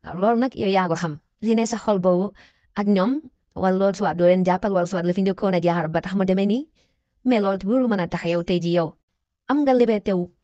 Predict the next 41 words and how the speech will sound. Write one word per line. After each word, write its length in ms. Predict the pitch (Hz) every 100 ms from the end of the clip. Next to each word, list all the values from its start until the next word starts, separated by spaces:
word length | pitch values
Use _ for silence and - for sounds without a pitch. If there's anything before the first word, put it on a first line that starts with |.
| _ _ _ -
wax 160 | 208 202
li 120 | 196
nga 100 | 185
bëgg 140 | 180
wax 160 | 170 180
lépp 200 | 196 202 _ _ _ _ _
ci 120 | -
respect 260 | 185 - 190
nag. 100 | 160 - - - -
Ba 120 | 147 110
am 80 | 214
nga 120 | 233
liberté 400 | 226 240 247 208
wu 100 | 175
wax 140 | 185 190
lu 100 | 226
la 100 | 311
neex, 360 | 269 208 185 - _ _
mais 120 | 185 180
ci 120 | 180
respect. 340 | 175 208 190 _ _ _ _ _
Alors 180 | 175 208
loolu 80 | 220
moom 180 | 208 202
bu 80 |
ñu 40 | 247
ko 100 | 240
condamné 500 | - 233 214 190 180 -
fenn, 200 | 247 277 262 - - - - -
ni 120 | 233
mu, 120 | 233 208
comme 160 | 240 240
ni, 160 | 240
comme 200 | 226 226
ni, 160 | 233 220
comme 200 | - 226
ni 80 | 226
yoon 260 | 226 233 220
dalee 220 | 202 190
ci 140 | 220
kaw 360 | - 220 202